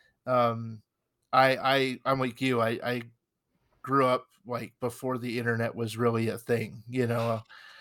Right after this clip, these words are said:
And it's so weird because it's such a big part of our lives now. And, like, when I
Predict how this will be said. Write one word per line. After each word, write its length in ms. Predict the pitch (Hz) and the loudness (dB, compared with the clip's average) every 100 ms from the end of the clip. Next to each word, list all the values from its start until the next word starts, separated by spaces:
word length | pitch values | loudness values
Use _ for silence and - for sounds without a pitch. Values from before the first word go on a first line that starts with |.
| - _ | -20 _
And 580 | 123 123 120 120 117 117 117 - - _ _ | 0 4 4 4 2 -2 -8 -20 -20 _ _
it's 260 | 139 123 - | 2 2 2
so 200 | 139 127 | 4 4
weird 500 | 123 131 127 117 113 | 4 4 4 2 -2
because 300 | 113 123 120 | -4 -2 -2
it's 440 | 113 - - - - | -6 -6 -10 -10 -10
such 320 | - 123 120 | -2 -2 0
a 100 | 113 | -6
big 300 | 113 127 113 | -4 -6 -2
part 180 | 117 113 | 0 0
of 100 | 110 | 0
our 160 | 110 110 | -2 2
lives 380 | 117 120 117 117 | 4 4 -2 -6
now. 360 | 107 101 110 - | -6 -6 -8 -8
And, 500 | 117 110 107 104 110 _ _ _ _ _ _ _ | -6 -4 -4 -8 -14 _ _ _ _ _ _ _
like, 500 | 120 117 110 - - _ | 0 2 0 -8 -20 _
when 160 | 127 127 | 0 4
I 380 | 131 127 123 | 4 4 -2